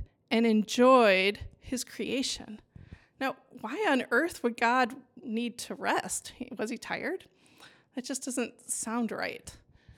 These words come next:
But it seemed like, okay, this is what God does to enjoy the work or the fruit of his labor, to enjoy the work of his creation.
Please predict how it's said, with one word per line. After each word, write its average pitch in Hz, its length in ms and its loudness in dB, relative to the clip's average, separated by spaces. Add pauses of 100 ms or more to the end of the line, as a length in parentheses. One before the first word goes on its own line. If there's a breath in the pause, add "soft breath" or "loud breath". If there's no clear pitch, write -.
(440 soft breath)
But 240 160 0
it - 180 -4
seemed 302 520 4
like, 262 720 2 (400)
okay, 269 340 0
this 262 260 -6
is - 160 -10
what 285 220 0
God 262 380 2
does 214 640 2 (1000 soft breath)
to 247 300 2
enjoy 220 960 0 (100)
the 214 120 2
work 220 720 0 (160)
or 277 100 0
the 247 100 -4
fruit 262 340 0
of 208 120 -2
his 214 160 -2
labor, 240 340 -2
to - 160 -8
enjoy 226 440 0
the 208 100 -2
work 214 280 0
of 214 80 -4
his 202 140 -4
creation. 233 800 -2